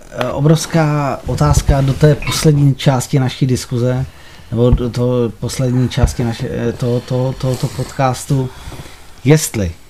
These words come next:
okysličit to, nebo respektive překopat to naplno, nebo, eh, sadit na to, že, eh, základ toho týmu je vlastně dobrý a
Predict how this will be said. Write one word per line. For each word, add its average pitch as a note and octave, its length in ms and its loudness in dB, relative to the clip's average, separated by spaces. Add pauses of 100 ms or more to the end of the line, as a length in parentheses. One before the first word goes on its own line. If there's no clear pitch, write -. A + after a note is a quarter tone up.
(240)
okysličit B2+ 680 0
to, C#3 180 4
nebo C3 200 4
respektive B2+ 420 2
překopat - 640 0
to A#2+ 260 -2 (1700)
naplno, B2+ 520 0 (600)
nebo, C3 600 6 (560)
eh, A#2 380 0
sadit D3+ 460 4
na B2+ 140 4
to, C#3+ 260 4
že, A2+ 340 4 (680)
eh, A2 360 -2 (100)
základ D3+ 420 2
toho D#3+ 140 6
týmu D3+ 260 6
je D3+ 100 6
vlastně D3 300 2
dobrý A2 440 -2 (640)
a A2 420 -2